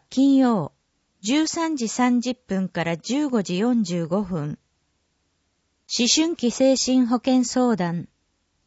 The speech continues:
一般区民。十二日水曜、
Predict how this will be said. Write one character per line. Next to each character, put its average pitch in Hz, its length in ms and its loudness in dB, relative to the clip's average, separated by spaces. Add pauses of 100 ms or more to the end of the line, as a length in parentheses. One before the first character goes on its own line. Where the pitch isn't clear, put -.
(100)
一 240 160 -2 (140)
般 302 240 2
区 302 180 -2
民。 196 380 0 (720)
十 277 300 0
二 294 160 0
日 254 380 -4
水 285 440 -2
曜、 262 400 -2